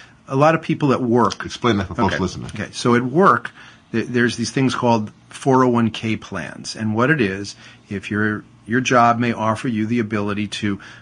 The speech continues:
Speaker 1: put aside some of your paycheck, every paycheck, you could put ten dollars, you could put a hundred dollars or whatever you want. Sometimes the company matches it, so you actually double your money instantly. So a lot of companies do that to incentivize people to save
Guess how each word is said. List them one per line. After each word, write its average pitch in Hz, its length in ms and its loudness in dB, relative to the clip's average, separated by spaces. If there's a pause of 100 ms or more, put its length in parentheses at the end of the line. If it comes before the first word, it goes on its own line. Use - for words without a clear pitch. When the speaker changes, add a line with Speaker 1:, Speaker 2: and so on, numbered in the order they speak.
(180)
Speaker 1:
put 170 160 2
aside 143 380 2
some 151 340 2
of 151 140 2
your 127 260 2
paycheck, 120 680 -4 (420)
every 127 560 2
paycheck, 113 640 0
you 98 80 -6
could 101 140 -12
put - 260 -4
ten 139 200 2
dollars, 135 420 2
you 113 80 -4
could - 100 -12
put 127 120 -4
a - 20 0
hundred 120 200 2
dollars 117 360 2
or 110 60 -2
whatever 113 280 0
you 123 120 -4
want. 110 280 0 (380)
Sometimes 190 540 2
the 147 60 -2
company 131 360 0
matches 110 540 0
it, - 180 -16
so - 160 -6
you 101 160 -6
actually 113 380 -2
double 123 360 0
your 127 120 4
money 120 360 2 (120)
instantly. - 560 -4 (100)
So 98 360 -12
a 107 60 -8
lot 131 220 4
of 143 60 -4
companies 120 400 -4
do 104 160 -6
that - 240 -12
to - 100 -4
incentivize 113 720 0
people 104 280 -8
to - 120 -16
save 95 460 -6